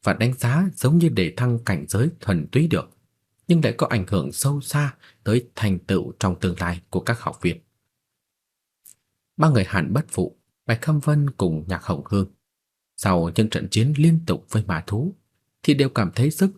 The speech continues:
chiến đấu của bản thân được tăng lên gấp bội. Lý giải về chiến đấu của bọn hắn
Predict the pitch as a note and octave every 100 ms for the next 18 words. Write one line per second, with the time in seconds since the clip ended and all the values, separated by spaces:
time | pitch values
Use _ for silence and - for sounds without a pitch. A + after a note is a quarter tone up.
0 | - B2+ D#3+ D#3 C3+ G#3 - F#2+ F2 D2
1 | - C3+ C3 _ _ G2+ F2+ E2+ D#2 -
2 | F2+ F2+ D#2 C3 - E2 - _ _ _
3 | _ _ _ _ _ _ _ _ _ _
4 | _ _ _ D#3+ F3 A2 F2 F#2 - D3
5 | C#3+ C#3 G#3 - _ G2 E2 - D#2 F#2+
6 | G#2